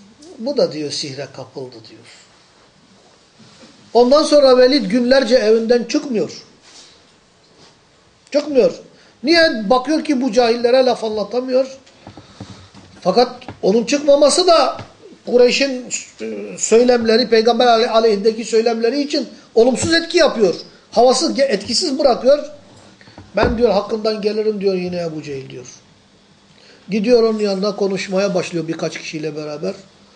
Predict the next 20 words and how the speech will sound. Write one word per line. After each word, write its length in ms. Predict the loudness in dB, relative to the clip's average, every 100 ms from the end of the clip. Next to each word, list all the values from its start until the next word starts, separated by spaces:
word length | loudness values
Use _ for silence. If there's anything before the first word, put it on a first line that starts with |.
| _ _ _ 0
"Ne 60 |
yapıyorsunuz?" 500 | 2 2 0 -2 -2
gibilerinden 560 | -2 -2 0 0 2 0
hal 140 | 2
hatır 280 | 0 0 -2
sorurken, 420 | -2 -2 -2 -6 -8 -6
"Vallahi," 460 | -6 -2 0 0
diyor, 260 | 4 2 2 -6 -20 -20 -20 _
"Kureyşliler 580 | 0 2 2 0 0 4
olarak 560 | 4 2 0 -2 -2 -2
oturmuş 640 | -2 -2 -4 -4 -6 -12 -20 _ _ _ _ _ _ _ -6
senin 220 | -2 -2
için 220 | -4 -8 -4
para 200 | -4 -4
topluyoruz," 380 | -10 -12 -20 -20
diyor. 100 | -20 _ _ _ _ _ _ _ _ _ _ _ _ _ _ _ _ _ 2
"Nereden 380 | 2 4 2
çıktı 260 | -2 -6 0
o?" 160 | 0 0
diyor. 180 | -8